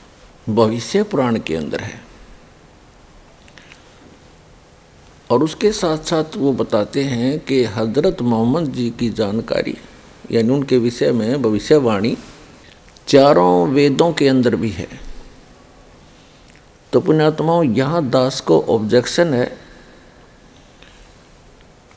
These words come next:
कि पवित्र चारों वेद कोई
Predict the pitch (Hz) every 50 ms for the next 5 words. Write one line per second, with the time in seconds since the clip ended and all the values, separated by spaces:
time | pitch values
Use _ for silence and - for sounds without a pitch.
0 | - - - - - - - - 131 135 - - - - - - - - - -
1 | - - - - - - 139 151 160 175 170 170 - 190 180 175 - - 151 151
2 | 147 151 165 170 151 131 135 135 143 170 196 208 - - - - - - - -
3 | - - - - - - - - - - - - - - - - - - - -
4 | - - - - - - - - - - - - - - - - 127 143 143 147
5 | 147 143 -